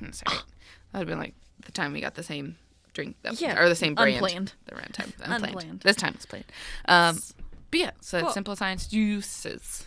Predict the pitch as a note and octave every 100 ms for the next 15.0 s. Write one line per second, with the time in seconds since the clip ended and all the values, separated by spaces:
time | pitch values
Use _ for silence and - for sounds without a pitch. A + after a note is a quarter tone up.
0 | - - F#3+ G#3 - - - - - -
1 | - - _ - D#3+ D#3 - - D#3+ E3
2 | E3 D#3+ D#3+ A#3 - A3 A#3+ A3+ A3+ F#3+
3 | F#3+ F#3 - F#3 F3+ E3+ E3 G3 A3 _
4 | F#3+ F#3+ G3+ F#3+ F3+ F#3 - F#3+ F#3+ G3
5 | B3 B3+ A#3+ F4+ C#5+ - F#3+ E3 - -
6 | - D#4 D4 - - F3+ F#3+ - G3+ A3
7 | - D#3 C#3+ - C#3+ C3+ F#2 E3+ C#3 C#3
8 | E3+ A#2+ D3+ D3 A#2+ C#3+ E3 D#3 - -
9 | G#2 G#2+ A2 - - - - - - A4
10 | F3+ - - B2 - - A2+ - E2 -
11 | - - - F#3 B3 A#3 D#3 F3 E3+ F3
12 | G3+ G3 F3+ - - - - _ - F3+
13 | C4 D4 E4 E4+ E4+ F3 F3 E3+ D3+ -
14 | D3+ - C3 C3 C3 D#3+ F#3 F3 F#3+